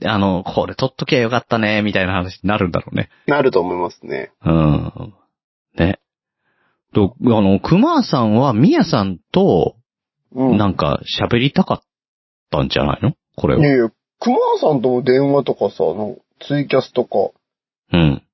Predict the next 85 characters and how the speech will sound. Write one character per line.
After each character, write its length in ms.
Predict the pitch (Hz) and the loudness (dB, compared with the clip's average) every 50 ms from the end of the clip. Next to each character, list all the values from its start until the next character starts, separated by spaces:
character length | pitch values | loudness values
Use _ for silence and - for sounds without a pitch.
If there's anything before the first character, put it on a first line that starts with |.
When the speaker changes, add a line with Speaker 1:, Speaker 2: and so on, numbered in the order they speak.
| _ _ _ _ _ - | _ _ _ _ _ -4
Speaker 2:
あ 140 | 123 123 | -4 -4
と 760 | - - 120 110 104 98 90 85 82 82 - 87 85 67 - _ - | -4 -4 -4 -4 -2 -2 -2 -2 -2 -2 -4 -8 -10 -14 -20 _ -14
は、 60 | - | -14
一 100 | 120 _ | -12 _
回 160 | - 202 202 | 0 2 2
な 80 | 196 196 | 2 2
ん 60 | 170 | 0
か 80 | 147 131 | 0 -2
そ 100 | - 123 | -2 -2
の、 220 | 113 120 120 131 156 | -4 -2 -2 0 0
オ 100 | 170 185 | 2 2
ン 40 | 202 | 2
ラ 100 | 208 208 | 2 2
イ 80 | 208 214 | 2 2
ン 100 | 208 208 | 2 4
飲 80 | 202 208 | 4 4
み 80 | 196 185 | 4 4
会 200 | - 127 113 110 | 2 0 0 -2
に 80 | 107 110 | -4 -6
ね、 200 | 113 113 120 - | -8 -8 -8 -8
チ 120 | - - 131 | -4 0 2
ラ 120 | 143 - | 2 2
ッ 20 | - | 2
と 120 | - 113 | 0 -4
呼 100 | 113 113 | -2 -2
ん 60 | 110 110 | -2 -4
で 80 | 113 | -4
い 60 | 113 | -4
た 100 | - 107 | -2 -2
だ 100 | 101 107 107 | -2 -2 -2
い 80 | 107 | -4
て。 280 | - - 107 101 95 - _ _ _ _ _ _ _ _ _ _ - | -6 -4 -4 -4 -4 -6 _ _ _ _ _ _ _ _ _ _ 0
Speaker 1:
へ 40 | 127 | 2
ー。 800 | 120 120 120 120 120 120 120 120 120 123 123 123 123 123 127 127 _ _ _ _ _ _ | 4 6 6 6 6 6 6 6 6 6 6 6 4 4 2 0 _ _ _ _ _ _
Speaker 2:
途 160 | - - 175 - | -4 -2 -2 -2
中 220 | - 196 196 208 | 0 0 0 0
参 200 | 208 240 220 208 | 2 2 0 2
加 80 | 185 156 | 2 2
で 80 | 135 131 | 2 2
ほ 160 | 151 165 160 | 2 0 0
ん 60 | - | 0
と 160 | - 185 185 | 0 -2 -2
ち 80 | - 208 | 0 -2
ょ 20 | |
っ 40 | 196 - | -6 -4
と 160 | - 147 135 | 0 0 2
だ 80 | 123 113 | 2 0
っ 40 | 107 _ _ - | -2 _ _ -2
た 120 | 110 107 | -2 -2
ん 60 | 113 | -2
で 80 | 113 110 | -4 -6
す 100 | - - | -8 -8
け 80 | 107 | -8
ど。 300 | 104 113 110 107 107 - - _ _ _ _ _ _ _ _ _ | -4 -4 -4 -4 -4 -8 -14 _ _ _ _ _ _ _ _ _
Speaker 1:
う 60 | 110 110 | 2 4
ん 20 | |
う 40 | 107 | 4
ん 380 | 95 87 85 82 80 73 - | 6 6 6 6 4 4 4
う 40 | - | 2
ん。 40 | 73 | 0
Speaker 2:
行 40 | 69 | 2
っ 40 | - | 2
た 120 | 160 156 | 2 2
時 100 | 147 139 | 2 2
も 120 | 123 113 104 | 2 0 0
う 60 | - _ - | -2 _ -4
ベ 80 | - - | -4 0
ロ 200 | 131 139 160 151 143 | 0 2 2 2 2
ベ 120 | - 185 196 | 2 2 2
ロ 60 | 214 | 2
酔 80 | 202 | 2
っ 40 | 190 | 0
払 200 | - 196 202 208 196 | 0 0 0 0 0
っ 20 | |
て 100 | 202 180 | -2 -4
て、 320 | 131 135 120 104 95 - _ _ _ _ | -2 0 0 0 0 -2 _ _ _ _
熊 280 | - 120 123 117 113 | -2 0 2 2 0
さ 140 | - - 90 | -2 -4 -10
ん。 60 | - - _ - - _ - - - - - | -12 -14 _ -20 -20 _ -6 -6 -4 -2 0
Speaker 1:
<laughs> 500 | 151 - - _ _ _ _ _ _ - | 0 0 -2 _ _ _ _ _ _ -2
Speaker 2:
も 100 | 185 180 | 2 2
う 40 | 165 | 2
ず 140 | 135 151 165 | 2 0 -2
っ 40 | 156 | -2
と、 280 | - - - - - | 0 0 0 0 0